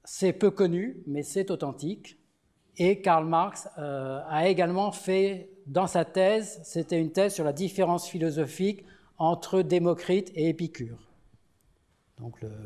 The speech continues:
l'atome entre, chez Démocrite et Épicure qui implique des différences philosophiques. Je reviens à Johann Wolfgang von Goethe,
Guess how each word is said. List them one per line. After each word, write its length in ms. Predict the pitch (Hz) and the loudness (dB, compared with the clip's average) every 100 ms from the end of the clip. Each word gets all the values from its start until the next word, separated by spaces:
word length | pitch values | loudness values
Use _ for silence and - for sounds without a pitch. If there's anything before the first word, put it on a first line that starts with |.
| 107 | -6
l'atome 460 | 120 120 151 151 | -6 0 2 2
entre, 380 | 135 - 131 123 | 0 -4 -4 -4
chez 160 | 123 147 | -4 -2
Démocrite 480 | 135 139 131 151 143 | 0 0 0 -2 0
et 60 | |
Épicure 460 | 127 123 117 151 170 | -2 -2 -4 -2 -2
qui 140 | 160 | 0
implique 360 | 139 131 151 160 | -2 -2 -2 -2
des 100 | 151 | -2
différences 400 | 127 135 135 147 | -2 -2 -2 -2
philosophiques. 720 | 143 127 123 110 - - - _ _ _ _ - _ _ - - _ _ - - - - - - - - - _ _ _ _ _ _ 151 | -2 -2 -2 -4 -10 -16 -20 _ _ _ _ -20 _ _ -20 -20 _ _ -8 -8 -16 -12 -14 -14 -20 -20 -20 _ _ _ _ _ _ 2
Je 160 | 135 | 6
reviens 420 | 185 196 185 214 | 6 6 2 2
à 360 | 214 185 180 170 | 4 6 6 4
Johann 440 | 180 196 160 196 | 2 0 0 -2
Wolfgang 640 | 185 190 165 160 180 185 165 | 0 0 0 0 0 0 -2
von 220 | 156 160 | -2 -2
Goethe, 560 | 147 175 175 208 277 | 0 -2 0 -2 -2